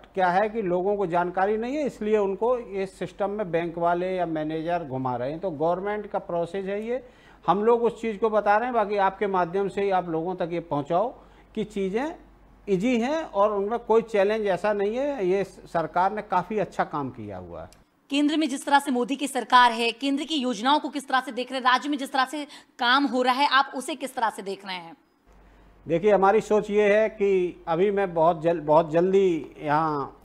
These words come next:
Speaker 1: पिछले हफ्ते लख-, लखनऊ में था और स्टेट के जो ये डिवीज़न देख रहे हैं यूपी नेडा, उन अफसर से मिला।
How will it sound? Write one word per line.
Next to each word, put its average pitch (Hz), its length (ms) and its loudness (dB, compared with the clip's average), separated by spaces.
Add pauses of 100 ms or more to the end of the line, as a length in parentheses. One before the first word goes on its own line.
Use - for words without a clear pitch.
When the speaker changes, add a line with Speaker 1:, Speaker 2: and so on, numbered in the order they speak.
Speaker 1:
पिछले 156 340 -2
हफ्ते 160 400 -4 (120)
लख-, 143 260 -8
लखनऊ 143 380 -4
में 143 140 -4
था 143 280 -6
और 147 320 -8 (560)
स्टेट 165 400 -4
के 165 500 -2 (420)
जो 143 260 -4
ये 170 220 -2
डिवीज़न 147 520 0
देख 147 220 -2
रहे 131 240 -4
हैं 127 120 -4
यूपी 123 220 -8
नेडा, 117 360 -8
उन 139 220 -8
अफसर 131 300 -8
से - 160 -14
मिला। 113 300 -10